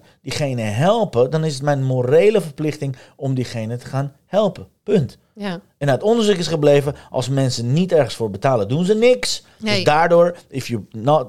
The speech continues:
Speaker 1: if you don't pay, you don't pay attention. Dus moet je eerst betalen, wil je dat werk iets mee gaan doen. En yes, dat is een hele goede motivator.
Speaker 2: Ja.
Speaker 1: Weet je, dat is,
Speaker 2: <laughs>
Speaker 1: ja,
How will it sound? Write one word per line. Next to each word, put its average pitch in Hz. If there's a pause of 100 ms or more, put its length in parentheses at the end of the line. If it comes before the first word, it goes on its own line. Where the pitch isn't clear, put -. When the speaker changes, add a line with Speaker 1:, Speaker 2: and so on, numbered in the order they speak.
Speaker 1:
if 113
you 120
don't 156
pay, 131
you 117
don't 117
pay 107
attention. 180
Dus 160 (260)
moet 147
je 143
eerst 127
betalen, 110
wil 123
je 117
dat 101
werk 101
iets 101
mee 98
gaan 107
doen. 156
En 175
yes, 151 (260)
dat 131
is 123
een 101
hele 135
goede 123
motivator. 117 (180)
Speaker 2:
Ja. 220 (280)
Speaker 1:
Weet 131
je, 220 (120)
dat 147
is, 151
Speaker 2:
<laughs> 165
Speaker 1:
ja, 135